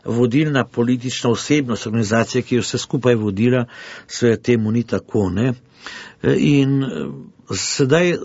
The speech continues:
s-, seveda se je s to Osvobodilno fronto zelo veliko pretiravalo in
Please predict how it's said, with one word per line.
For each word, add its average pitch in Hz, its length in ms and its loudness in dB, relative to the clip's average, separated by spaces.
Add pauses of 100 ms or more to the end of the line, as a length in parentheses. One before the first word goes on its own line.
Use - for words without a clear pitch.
s-, - 360 -8
seveda 147 300 0
se - 140 -4
je 127 40 2
s - 80 -10
to 160 180 4
Osvobodilno 131 560 0
fronto 139 420 0
zelo 131 400 4
veliko 131 340 -2
pretiravalo 131 800 0 (1120)
in 147 360 4